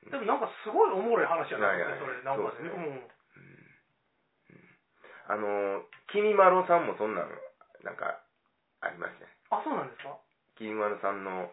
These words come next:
Speaker 1: 綾小路きみまろさんの
Speaker 2: はいはい。
Speaker 1: 漫談のネタで、
Speaker 2: はい。
Speaker 1: ずっとやってたのが、
Speaker 2: うんうん。
Speaker 1: まあ、あれ誰々のネタパクってる。
Speaker 2: うんうん。
Speaker 1: まあ、言われて。
Speaker 2: うん。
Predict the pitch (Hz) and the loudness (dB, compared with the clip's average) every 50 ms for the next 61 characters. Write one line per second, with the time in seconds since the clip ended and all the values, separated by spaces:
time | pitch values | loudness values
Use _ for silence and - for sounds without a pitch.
0 | - _ _ - 101 101 101 98 95 - 98 90 87 - - - 87 87 87 82 | -14 _ _ 0 0 2 0 -2 -4 -6 -6 -8 -8 -10 -12 -12 -10 -8 -8 -6
1 | 82 - 214 185 - - - 113 110 92 - - _ _ _ _ _ _ _ _ | -4 -2 -2 -2 -2 -4 -4 -4 -4 -6 -8 -10 _ _ _ _ _ _ _ _
2 | _ _ _ _ _ _ 95 95 95 95 92 92 90 90 90 90 92 101 101 104 | _ _ _ _ _ _ -6 -6 -4 -4 -2 -2 -2 0 -2 -2 -4 -2 -2 -2
3 | 101 101 120 147 123 - - - 180 165 135 - - _ _ _ _ _ _ _ | -2 0 0 0 0 -2 -2 -2 -4 -4 -4 -6 -14 _ _ _ _ _ _ _
4 | _ _ _ _ _ _ _ _ _ _ _ _ _ _ _ _ _ _ _ _ | _ _ _ _ _ _ _ _ _ _ _ _ _ _ _ _ _ _ _ _
5 | _ _ _ - 104 101 - 92 98 95 - - - - - - - - - - | _ _ _ -12 -10 -6 -4 -4 -4 -4 -4 -6 -6 -6 -8 -10 -14 -8 -6 -4
6 | - 135 - - 135 135 - - - 101 107 110 - - - _ _ _ _ _ | -2 -2 -4 -6 -10 -16 -20 -20 -8 -2 0 0 0 0 -4 _ _ _ _ _
7 | _ _ _ _ _ _ _ - - - 104 110 120 117 98 98 95 110 127 127 | _ _ _ _ _ _ _ -10 -2 2 2 4 2 2 2 4 4 4 4 4
8 | 113 98 87 85 90 95 92 92 87 - 107 - 107 101 - - 98 90 85 - | 4 4 2 0 -4 -6 -6 -6 -4 -4 -4 -4 -6 -8 -4 -4 -4 -4 -4 -6
9 | - - - - 170 156 139 127 123 120 113 _ _ _ _ _ _ _ _ _ | -12 -18 -16 -14 -12 -12 -12 -14 -16 -20 -20 _ _ _ _ _ _ _ _ _
10 | _ _ - - - - - - _ - 104 110 107 104 - - - - - - | _ _ -10 -8 -8 -8 -10 -12 _ -2 2 4 4 4 2 -2 -8 -12 -12 -12
11 | 175 151 139 135 127 | -10 -12 -12 -14 -16